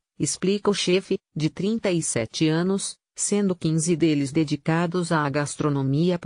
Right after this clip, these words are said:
Há quatro anos ele deixou a Argentina para desbravar terras brasileiras. Passou por cozinhas de restaurantes cariocas como Paru Inca, Suzy e Grill e Petit Trattoria,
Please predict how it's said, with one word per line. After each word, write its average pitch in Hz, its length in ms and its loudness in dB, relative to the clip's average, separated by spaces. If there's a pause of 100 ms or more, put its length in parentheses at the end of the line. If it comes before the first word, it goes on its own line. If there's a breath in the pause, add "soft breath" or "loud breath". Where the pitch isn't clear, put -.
(260)
Há 147 80 0
quatro 143 540 0
anos 170 380 2
ele 165 200 4
deixou 147 480 0
a 135 60 2
Argentina 165 720 -2
para 196 260 -2
desbravar 156 720 0
terras 156 480 -2
brasileiras. 139 880 -2 (460)
Passou 143 380 0
por 139 240 0
cozinhas 139 520 -2
de 139 140 -2
restaurantes 143 880 -2
cariocas 160 720 0
como 165 240 0
Paru 151 360 0
Inca, 156 300 0
Suzy 165 520 0
e 170 60 2
Grill 202 360 2
e 208 60 0
Petit 185 340 -2
Trattoria, 135 680 0